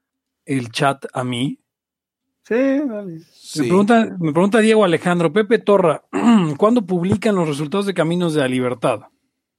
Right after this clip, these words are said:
Speaker 1: Y Diego Alejandro, no sé si has estado viendo las noticias. <laughs>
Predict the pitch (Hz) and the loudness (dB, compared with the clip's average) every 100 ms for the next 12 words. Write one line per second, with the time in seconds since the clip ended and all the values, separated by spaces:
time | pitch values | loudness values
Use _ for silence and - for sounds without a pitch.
0 | _ _ _ _ _ _ _ _ _ _ | _ _ _ _ _ _ _ _ _ _
1 | _ _ _ _ _ _ _ _ _ - | _ _ _ _ _ _ _ _ _ 0
2 | 160 156 156 160 165 165 180 240 240 214 | 4 4 4 4 2 0 0 2 4 2
3 | 180 202 196 143 120 113 _ _ _ _ | 2 0 -2 -2 -6 -12 _ _ _ _
4 | - _ _ 143 160 196 247 220 247 233 | -20 _ _ -8 -4 0 0 2 2 2
5 | 220 240 214 214 214 185 165 160 143 196 | 2 2 4 4 4 2 2 -2 -2 -4
6 | 156 131 101 - _ _ _ _ _ _ | -4 -8 -10 -16 _ _ _ _ _ _
7 | _ _ - 640 - - | _ _ -20 -10 -8 -8